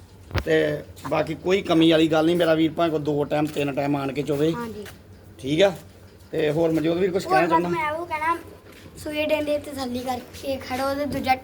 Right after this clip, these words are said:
Speaker 2: ਚੈੱਕ ਪਾਸ ਕਰਕੇ ਖੜੋ, ਨਾਲੇ
Speaker 1: ਠੀਕ।
Speaker 2: ਪੈਸੇ ਪੂਰੇ ਪਾ ਦਿਆ ਕਰੋ। ਤੁਹਾਡੇ ਘਰ
Speaker 1: ਠੀਕ।
Speaker 2: ਚ ਆਉਂਦੀ ਗਾਰੰਟੀ ਸਾਡੀ।
Speaker 1: ਠੀਕ ਹੈ ਵੀਰ ਜੀ, ਲਓ ਜੀ,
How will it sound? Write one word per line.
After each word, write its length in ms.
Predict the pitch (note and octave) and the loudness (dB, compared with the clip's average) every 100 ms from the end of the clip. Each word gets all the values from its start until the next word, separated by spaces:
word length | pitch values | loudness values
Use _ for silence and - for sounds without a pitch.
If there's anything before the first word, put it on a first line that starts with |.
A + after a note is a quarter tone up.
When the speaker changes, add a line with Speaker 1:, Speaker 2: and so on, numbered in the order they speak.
| - | 0
Speaker 2:
ਚੈੱਕ 240 | F4 F4 | 0 0
ਪਾਸ 240 | - B3+ - | -8 -8 -8
ਕਰਕੇ 300 | A3 - G#3+ | -14 -12 -12
ਖੜੋ, 200 | A3+ C#4 | -10 -8
ਨਾਲੇ 280 | D#4+ D#4 D#4 | -2 0 2
Speaker 1:
ਠੀਕ। 80 | D#4+ | 2
Speaker 2:
ਪੈਸੇ 200 | C#4+ C4+ | 0 -2
ਪੂਰੇ 280 | - C#4 D4 | -6 -4 -2
ਪਾ 200 | C#4+ A3+ | 0 -2
ਦਿਆ 160 | G3 F#3+ | -4 -12
ਕਰੋ। 140 | A3 | -12
ਤੁਹਾਡੇ 340 | B3 - D4 C4+ | -6 -2 0 0
ਘਰ 180 | C#4+ D4 | -2 -4
Speaker 1:
ਠੀਕ। 100 | C#4+ | -6
Speaker 2:
ਚ 40 | |
ਆਉਂਦੀ 220 | A#3 A3 G#3+ | -10 -10 -10
ਗਾਰੰਟੀ 320 | A#3+ G#3+ A3 | -10 -8 -10
ਸਾਡੀ। 320 | G3+ G#3 - - - | -12 -14 -14 -18 -16
Speaker 1:
ਠੀਕ 300 | - C3 D3+ | -8 0 4
ਹੈ 60 | F3 | 4
ਵੀਰ 160 | D3 A#2+ | 2 -2
ਜੀ, 80 | |
ਲਓ 240 | C3 B2+ C3 | -4 -2 -2
ਜੀ, 140 | A#2+ | -4